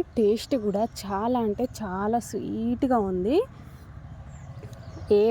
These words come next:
మందు వేయలే మేమైతే. ఇది కట్ చేసిన తర్వాత కొంచెం అయితే తినేసాము, మనిషికి ఒక ఫోర్ అలా. మిగతాదైతే మిల్క్ షేక్ చేద్దామని చిన్న చిన్న కట్ చేసుకొని ఒక మిక్సీ జార్లో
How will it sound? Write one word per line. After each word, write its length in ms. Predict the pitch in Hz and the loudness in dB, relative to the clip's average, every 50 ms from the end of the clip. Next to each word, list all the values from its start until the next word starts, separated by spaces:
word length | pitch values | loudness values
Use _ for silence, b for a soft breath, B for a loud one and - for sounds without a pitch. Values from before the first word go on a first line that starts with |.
| 226 220 | 6 4
మందు 240 | 202 190 196 208 233 226 | 4 4 4 4 4 4
వేయలే 340 | 220 196 190 196 185 180 180 180 | 4 4 4 2 2 2 0 0
మేమైతే. 440 | 175 175 170 165 165 - - 220 254 392 480 480 - - - - - - - - - - - - - - - - - - - - - - - - - - - - - - - - - | -2 -2 -2 -4 -6 -4 -2 2 2 4 2 2 -2 -12 -20 -20 -20 -20 -20 -20 -18 -18 -18 -18 -18 -18 -18 -18 -18 -18 -20 -18 -18 -18 -18 -16 -16 -16 -14 -14 -14 -14 -12 -6 0
ఇది 100 | 190 202 - - | 0 0 4 4
కట్ 160 | 220 202 202 208 | 2 2 4 2
చేసిన 220 | 226 240 - - 226 202 208 | 2 2 2 0 0 2 2
తర్వాత 380 | 196 196 185 190 185 - - 277 370 466 - - | 0 2 0 0 -2 0 0 2 2 2 0 0
కొంచెం 280 | 247 214 214 - 233 208 208 196 | 0 0 2 2 0 -2 -2 -2
అయితే 180 | 190 - - 247 - | -4 -4 -4 -2 0
తినేసాము, 580 | 247 220 208 202 196 190 - 202 185 180 220 247 285 311 277 | 2 2 4 4 2 0 0 -4 -2 0 2 2 4 4 4
మనిషికి 300 | 208 202 175 - - 196 | 4 2 0 -2 -4 -6
ఒక 140 | - - 190 - | -4 -4 -8 -4
ఫోర్ 260 | - 190 180 185 180 180 | -2 -2 -2 0 0 -2
అలా. 200 | 170 175 196 240 302 415 B B B B B B B B B - | -2 -2 0 0 0 0 B B B B B B B B B 0
మిగతాదైతే 560 | 208 196 208 - 214 202 202 190 190 - 262 294 330 | 2 2 4 2 4 4 4 2 2 2 4 4 6
మిల్క్ 240 | 320 262 220 - - - | 4 4 2 -2 -2 -2
షేక్ 180 | 214 196 - 190 196 | -2 -2 0 0 -2
చేద్దామని 440 | 196 185 196 196 190 196 233 294 302 - | 0 0 0 0 2 2 2 2 2 2
చిన్న 180 | 269 226 208 196 - | 4 4 4 2 2
చిన్న 220 | 214 202 196 190 185 202 | 2 2 2 2 0 0
కట్ 140 | 190 185 185 | -2 0 0
చేసుకొని 380 | 202 190 - - - 202 226 254 269 | -2 -2 -2 -2 -2 0 0 0 0
ఒక 120 | - 214 202 | 2 2 2
మిక్సీ 280 | 190 - - - 214 190 185 | 2 0 0 -2 -2 0 0
జార్లో 320 | 196 185 185 190 202 262 | 0 0 0 0 0 2